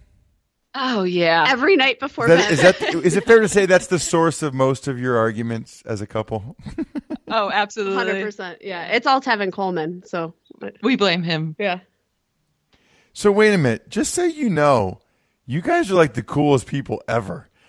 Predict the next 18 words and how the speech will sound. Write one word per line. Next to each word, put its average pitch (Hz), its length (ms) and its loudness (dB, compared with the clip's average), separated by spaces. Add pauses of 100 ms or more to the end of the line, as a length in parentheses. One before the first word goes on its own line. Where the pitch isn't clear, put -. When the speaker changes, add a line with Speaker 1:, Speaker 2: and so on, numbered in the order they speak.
(160)
Speaker 3:
I'm 156 180 2
checking 226 320 0
out 240 200 2
your 170 120 2
Twitter 147 540 0
<laughs> - 100 -4
handles 175 680 -2 (420)
and 151 440 0
craft 165 580 -2
beer 156 300 4
or 135 180 -2
bust 139 640 0
for 160 260 -4
Michelle. 143 640 -4
<laughs> - 340 -2 (340)
I 208 180 -2
love - 500 -6
it. - 140 -2